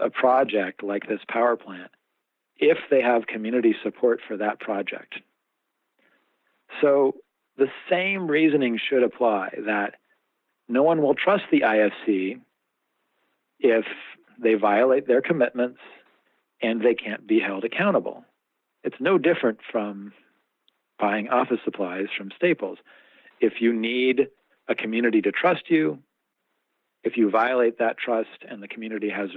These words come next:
no way to hold you accountable, no community is ever gonna trust you in the future. So what the courts essentially said, and what the I F C has said, is, "We need to do business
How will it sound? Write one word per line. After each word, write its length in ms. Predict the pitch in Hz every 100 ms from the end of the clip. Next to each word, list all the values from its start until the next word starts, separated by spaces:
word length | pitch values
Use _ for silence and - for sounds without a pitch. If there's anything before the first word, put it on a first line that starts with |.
| 104 -
no 480 | 107 101 95 92 _ _ _ _ _ _ _ -
way 200 | 104 98
to 80 |
hold 220 | 95 110 101
you 120 | 95
accountable, 560 | - 127 135 98 98 - _ _ _ -
no 160 | 156
community 400 | 185 170 190 165
is 100 | 117
ever 200 | 120 123
gonna 160 | 123 120
trust 260 | - 107 -
you 120 | 110
in 60 | 104
the 80 | 113
future. 460 | 160 170 - - - _ _ _ _ - _ _ _ _ _ _ -
So 120 | 143
what 180 | 151 -
the 80 | 147
courts 280 | 165 170 139
essentially 520 | 127 131 - 107 101 -
said, 240 | 160 101
and 100 | 101
what 140 | 120
the 120 | 120 127
I 160 | 131
F 120 | 131 123
C 140 | 220 214
has 160 | 107 -
said, 220 | 104 95
is, 300 | - 101 95 - _ - _ _ _ _ _ _ _ _ -
"We 180 | 160
need 220 | 202 160 135
to 80 |
do 180 | 120 127
business 380 | 117 123 120